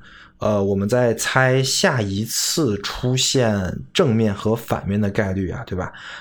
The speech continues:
那我们换一种说法，其实就是在对下一次硬币是，是正面的这个信念的可能性进行了个估计，对吧？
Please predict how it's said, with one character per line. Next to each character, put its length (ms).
那 100
我 60
们 200
换 320
一 40
种 360
说 300
法， 420
其 220
实 180
就 220
是 360
在 320
对 560
下 380
一 120
次 500
硬 320
币 400
是， 200
是 180
正 340
面 320
的 260
这 140
个 300
信 420
念 360
的 120
可 280
能 160
性 280
进 100
行 160
了 60
个 100
估 240
计， 300
对 100
吧？ 160